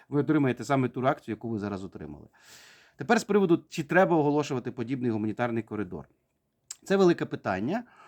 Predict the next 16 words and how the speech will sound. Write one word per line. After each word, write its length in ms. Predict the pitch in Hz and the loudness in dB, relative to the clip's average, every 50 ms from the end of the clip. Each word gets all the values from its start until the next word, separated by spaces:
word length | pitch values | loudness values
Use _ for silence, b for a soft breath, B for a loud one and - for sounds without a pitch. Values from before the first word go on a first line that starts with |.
| B B B B | B B B B
А, 260 | 117 127 123 120 120 | -2 0 2 0 0
чому? 280 | - - 156 123 110 | 0 -2 0 0 2
Ну, 100 | 120 165 | 0 0
тому 220 | 165 185 175 185 175 | 0 0 0 0 0
що, 120 | - 160 | 0 -2
дивіться, 320 | 135 151 131 113 - - 120 | -2 0 0 0 0 0 0
ми 100 | 156 156 | 0 2
ж 60 | 151 | 4
маємо 260 | 160 151 147 143 151 | 4 4 4 4 2
розуміти, 580 | 156 151 196 226 294 - - 165 147 127 117 107 | 0 -2 -2 -2 -2 -2 0 0 2 2 2 0
що 680 | - - - 139 139 135 131 127 127 123 117 - - - | -2 -4 -2 0 0 2 2 2 2 2 0 0 -2 -4
ми 240 | 107 117 127 135 131 | -4 -2 -2 0 0
маємо 340 | 123 127 131 123 123 120 113 | 0 2 2 2 2 0 -2
справу 400 | - - 123 120 117 107 110 107 | -4 -4 0 0 0 2 0 -2
з 80 | 101 101 | -6 -6
людьми, 460 | 98 82 92 87 82 82 101 147 | -8 -8 -8 -8 -8 -6 -8 -8